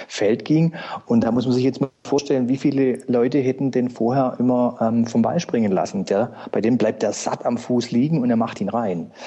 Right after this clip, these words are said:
Also es sind so, so Dinge, da kommen dann zwei, drei Sachen gleichzeitig zusammen, für die ein Trainer ehrlicherweise nichts kann, außer dass es, dass er eben das Vertrauen geschenkt hat und dem, ähm, Pavard unter Umständen auch gesagt hat, dass er, ähm, diese Vertikalpässe spielen soll. Also,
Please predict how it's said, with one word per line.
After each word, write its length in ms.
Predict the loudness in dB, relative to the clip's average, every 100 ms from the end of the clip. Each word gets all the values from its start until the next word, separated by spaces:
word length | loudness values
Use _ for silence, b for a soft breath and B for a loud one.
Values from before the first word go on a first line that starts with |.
| B -4
Also 120 | 0
es 40 |
sind 140 | 2 2
so, 100 | 2
so 160 | 2
Dinge, 240 | 2 2 2
da 120 | 0
kommen 260 | -2 0
dann 240 | 0 -2 -2
zwei, 300 | -4 -2 0
drei 180 | 0 -2
Sachen 340 | -2 -4 -2
gleichzeitig 560 | 0 0 0 -4 -4 -8
zusammen, 480 | -4 -2 0 0 B B -6
für 160 | -2
die 120 | 2
ein 80 | 2
Trainer 380 | 0 -2 0 2
ehrlicherweise 640 | 2 2 2 2 0 0
nichts 320 | 0 0 -2 -4
kann, 260 | -2 -2
außer 480 | 0 2 2 0 -4 -6 -6
dass 200 | -6 -6
es, 180 | -10 _
dass 140 | -6 -2
er 80 |
eben 180 | 0 0
das 200 | -2 -4
Vertrauen 360 | -6 -2 0 -2
geschenkt 500 | -6 -4 -2 -2 -2
hat 200 | -6 B B B
und 160 | -2 0
dem, 280 | 2 0 B B -2
ähm, 340 | 0 2 0 -4 -6
Pavard 420 | -4 -2 0 0
unter 180 | 0 0
Umständen 440 | -2 -2 0 0 0
auch 160 | 0
gesagt 400 | -4 -6 -6 -4
hat, 160 | -4 -2
dass 180 | -2 -2
er, 160 | -2
ähm, 140 | 0 0
diese 300 | -2 -2 -2
Vertikalpässe 680 | -2 -4 -2 -4 -4 -6
spielen 380 | -4 0 2 2
soll. 320 | 0 0 -2 -4
Also, 280 | -6 -6